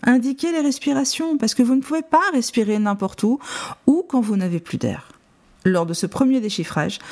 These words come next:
vous allez aussi voir les doigtés difficiles. Je vous conseille de les écrire.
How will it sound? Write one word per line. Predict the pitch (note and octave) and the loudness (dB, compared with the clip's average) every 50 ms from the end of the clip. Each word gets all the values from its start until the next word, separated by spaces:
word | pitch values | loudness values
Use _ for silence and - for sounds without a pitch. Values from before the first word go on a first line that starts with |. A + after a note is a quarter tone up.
| - - - | -18 -8 -2
vous | - F#3+ F#3 F3+ F#3+ | 0 0 2 2 2
allez | G3 G3 G3 - - - | 2 0 -2 -2 -2 -2
aussi | D4+ E4+ D#4+ - - - A#3 A3+ | -2 -2 -2 -2 0 0 0 0
voir | G3 G3 G#3+ A3+ B3 | 2 0 0 0 0
les | A3+ F#3+ E3+ | -2 -2 0
doigtés | F3 E3+ E3+ - G3+ G3+ | 0 -2 0 0 -2 -2
difficiles. | E3+ C#4 F3+ F3+ D#3 - - - D3 - - - _ - - - - - - - | 0 -2 -2 -2 -2 -4 -2 -2 -2 -2 -4 -6 _ -20 -18 -18 -16 -16 -10 -2
Je | - - G3 | 0 0 2
vous | G3 A3+ | 2 0
conseille | A3 - C4 A#3+ - C#4+ C#4 | 2 2 2 2 2 0 2
de | B3 C4 | 2 2
les | B3 B3 A#3 A3+ | 2 2 0 0
écrire. | G#3+ G#3 - - G3+ F#3 F3+ | -2 -4 -4 -4 -2 -2 -4